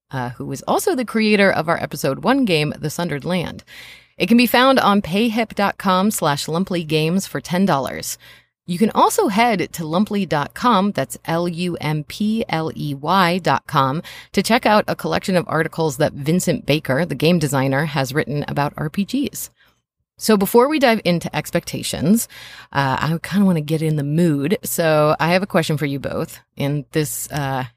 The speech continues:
age of World on Fire <laughs> twenty twenty that we're all living in.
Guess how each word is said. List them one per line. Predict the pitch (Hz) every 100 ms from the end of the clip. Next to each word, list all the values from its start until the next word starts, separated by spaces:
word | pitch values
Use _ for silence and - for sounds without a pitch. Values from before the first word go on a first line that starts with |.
| _
age | - 143 143 151
of | 139
World | 143 143 143
on | 143
Fire | 143 151 175 165
<laughs> |
twenty | 160 170 160 160
twenty | - 160 156 156
that | 151 -
we're | 139
all | 110 143
living | 143 139 143
in. | 139 180